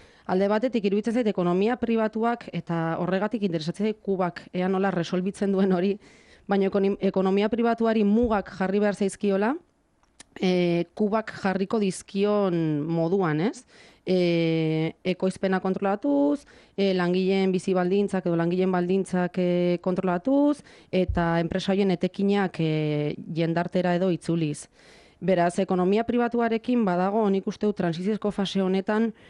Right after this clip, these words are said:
eh, zerbait, eh, egiterik. Ez delako desagertuko egun batetik bestera, eta orduan planteatu behar ditugu gauza errealak eta gauza praktikoak, ez? Eh, bestalde, badago sektore publikoa, hau da, eh, estatala dena, ez? Eh, nik uste dut horri ere buelta pare bat eman behar zaizkiola,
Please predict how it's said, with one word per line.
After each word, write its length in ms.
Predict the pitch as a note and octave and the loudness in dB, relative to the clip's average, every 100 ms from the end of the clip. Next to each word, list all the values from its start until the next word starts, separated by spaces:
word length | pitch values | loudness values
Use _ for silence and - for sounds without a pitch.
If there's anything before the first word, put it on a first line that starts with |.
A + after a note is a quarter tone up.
| - | -10
eh, 100 | - | -6
zerbait, 520 | E3 - G3+ G#3 G#3+ F#3+ | -2 0 0 0 0 0
eh, 100 | E3 | 0
egiterik. 580 | E3+ D#3+ F#3 F3 D#3+ E3+ | 0 0 -2 0 -2 0
Ez 80 | |
delako 280 | E3+ G#3+ A#3 | 0 0 0
desagertuko 540 | A3 G3+ G3 F#3+ G3 F#3+ | 0 0 0 0 -2 -2
egun 180 | F#3 | -2
batetik 300 | F#3 F#3 F#3+ | -2 -2 -2
bestera, 320 | F#3 F3+ G#3 A3 | -2 -2 -2 -2
eta 160 | F3+ | -2
orduan 240 | E3 F3+ G3 | -2 -2 -2
planteatu 440 | F3+ E3+ F#3+ G#3+ | -2 0 -2 0
behar 120 | G#3 | 0
ditugu 260 | G3+ A3 G#3 | 0 0 0
gauza 300 | F#3 - F3+ | -2 -2 -2
errealak 420 | E3 G#3 A3+ A#3+ | -2 -2 -2 -2
eta 200 | F#3+ D#3 | -4 -4
gauza 240 | D3+ E3 F#3+ | -4 -4 -6
praktikoak, 680 | - D3+ D#3+ - D3 C#3 | -6 -8 -10 -8 -8 -8
ez? 160 | F3 - - - - - - - | -10 -14 -20 -20 -20 -20 -20 -6
Eh, 300 | G#3+ A3 G#3+ | 2 4 4
bestalde, 600 | G3+ G#3+ - A3+ C4 C#4+ - _ _ _ _ _ _ | 2 0 0 0 0 -2 -8 _ _ _ _ _ _
badago 400 | G3 G3 G#3 A#3 | 0 2 2 0
sektore 400 | A3 F#3+ G#3+ A3 | -2 -2 0 0
publikoa, 640 | - G3+ F#3+ F3 D#3 C#3 - | 0 -2 -2 -2 -2 -2 -2
hau 160 | G3 | 0
da, 200 | F#3 D#3 - | 2 0 0
eh, 340 | F3 E3+ F3 | 0 2 0
estatala 500 | F3+ - G3+ A#3 G#3 | -2 -2 -2 0 2
dena, 400 | F3+ F#3+ E3 D#3 | 2 2 2 0
ez? 200 | C4+ - - | -2 -4 -4
Eh, 440 | F#3 F3+ F3 F3 F3 | 0 2 2 2 2
nik 160 | F#3+ | 0
uste 180 | G#3 - | -2 -2
dut 80 | A3 | 0
horri 220 | G#3 A3+ | 2 2
ere 160 | A3 A3+ | 2 2
buelta 600 | G3+ F#3 F3 G#3+ G#3 E3+ | 2 0 0 0 0 0
pare 200 | F3+ F3+ | 0 0
bat 160 | G3+ G3+ | 0 0
eman 180 | E3 F3+ | 0 2
behar 140 | G3 | 2
zaizkiola, 580 | F3+ F#3 - F#3 F#3+ G#3+ | 0 -2 -2 0 0 0